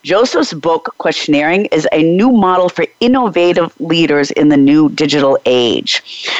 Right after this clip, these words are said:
Questioneering introduces a decision-making model to enable leaders in the digital age to discover the high-value questions and execute high-value answers. Joseph is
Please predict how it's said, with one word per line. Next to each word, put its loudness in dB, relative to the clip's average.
Questioneering 0
introduces -2
a 0
decision-making 0
model 0
to -2
enable 0
leaders 0
in 2
the 2
digital -2
age 0
to -10
discover -4
the -4
high-value -2
questions -4
and -2
execute -6
high-value -4
answers. -4
Joseph -2
is -2